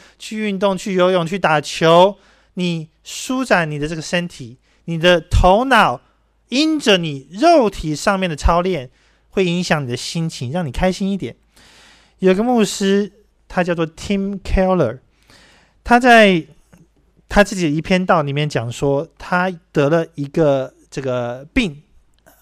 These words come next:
或者是内分泌失调。这个他的身体呢，甲状腺激素急速下降。你知道，当一个人甲状腺激素下降的时候，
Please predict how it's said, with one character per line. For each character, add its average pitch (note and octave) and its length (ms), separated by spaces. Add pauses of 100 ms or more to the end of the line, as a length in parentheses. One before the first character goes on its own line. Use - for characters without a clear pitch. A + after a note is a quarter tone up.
或 - 180
者 G#3+ 80
是 B3 160
内 B3 140
分 A#3 140
泌 A3+ 120
失 - 180
调。 D3 380 (800)
这 C#4+ 80
个 A3+ 240
他 C4 140
的 C4 80
身 C4+ 240
体 F3 180
呢， D#3 340 (140)
甲 D3 320
状 G#3 260
腺 F3+ 360
激 G#3+ 320
素 F#3 340 (680)
急 D#3 220
速 F3 220
下 D#3 260
降。 B2+ 240 (1200)
你 G3 100
知 B3+ 100
道， D#4 100
当 D4 200
一 - 20
个 C4 100
人 G3+ 240
甲 D3 240
状 G3 460
腺 G3+ 420
激 A3 380
素 G#3 260
下 F3 360
降 D#3+ 180
的 C#3 60
时 - 180
候， B2 280